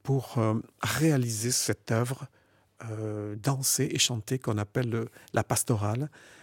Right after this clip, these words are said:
et qui est, euh, en français, et qui est pl-, plantée dans la civilisation des bergers. D'ailleurs, les bergers, à un moment donné, quel que soit le sujet, entrent sur scène avec, euh, le troupeau, le chien, l'âne,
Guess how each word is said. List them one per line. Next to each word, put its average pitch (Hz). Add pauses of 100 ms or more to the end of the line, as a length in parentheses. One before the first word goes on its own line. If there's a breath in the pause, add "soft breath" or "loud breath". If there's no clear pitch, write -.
(340 loud breath)
et 127
qui 143
est, 127
euh, - (120)
en 113
français, 156 (260 loud breath)
et 107
qui 139
est 120 (1000)
pl-, - (140)
plantée 170
dans 135
la 131
civilisation 131
des 127
bergers. 113
D'ailleurs, 117
les 113
bergers, 110 (320 loud breath)
à -
un 117
moment 117
donné, 110
quel 202
que -
soit 131
le 113
sujet, 110 (140)
entrent 202
sur -
scène 147
avec, 127
euh, 110 (420 loud breath)
le 151
troupeau, 139
le 143
chien, 143
l'âne, 143